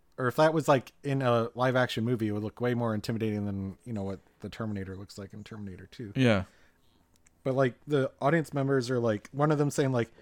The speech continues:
Speaker 1: "You gotta be kidding me. I come here to the movies to get away from this stuff."
Speaker 2: <laughs>
Speaker 1: Like, so, and, and another film nerd is saying, "Ulp, I guess I can wait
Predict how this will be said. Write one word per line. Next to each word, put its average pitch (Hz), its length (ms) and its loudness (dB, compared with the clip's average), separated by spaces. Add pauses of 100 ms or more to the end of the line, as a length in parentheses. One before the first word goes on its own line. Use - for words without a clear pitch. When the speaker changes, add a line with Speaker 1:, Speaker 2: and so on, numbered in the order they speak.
(280)
Speaker 1:
"You 131 60 -10
gotta 180 180 8
be 165 80 2
kidding 208 280 4
me. 143 140 4
I 123 60 4
come 170 240 4
here 170 120 4
to 160 100 2
the 147 80 0
movies 156 260 2
to 139 100 -2
get 127 160 4
away 165 240 4
from 135 220 2
this 113 120 0
stuff." - 300 -4 (400)
Speaker 2:
<laughs> 190 80 6
Speaker 1:
Like, - 220 -2
so, 123 360 -4 (1300)
and, 117 240 -6 (140)
and 120 240 -6 (140)
another 127 440 -2
film 127 300 -2
nerd 123 200 0
is 120 120 -4
saying, 127 260 -4 (100)
"Ulp, 143 300 0
I 139 100 -2
guess 151 360 -2
I 143 180 -2 (140)
can 123 400 -4
wait 147 240 -2